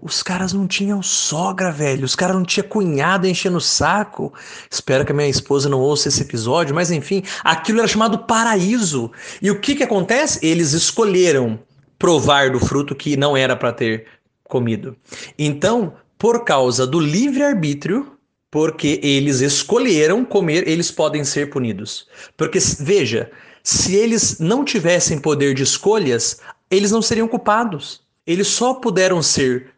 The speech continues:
tornados culpados e punidos porque puderam escolher. Então, só pode ser responsabilizado e culpabilizado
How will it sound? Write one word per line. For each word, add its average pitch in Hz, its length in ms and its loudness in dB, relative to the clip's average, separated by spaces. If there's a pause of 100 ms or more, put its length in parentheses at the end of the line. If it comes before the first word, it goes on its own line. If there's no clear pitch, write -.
tornados 131 480 2
culpados 131 840 0
e 151 80 -4
punidos 143 760 -2 (180)
porque 175 240 0
puderam 185 560 2
escolher. 120 540 -2 (260)
Então, 185 360 0 (140)
só - 800 2
pode 156 560 0
ser 131 360 2
responsabilizado 139 1040 0
e 120 40 -2
culpabilizado 131 1000 0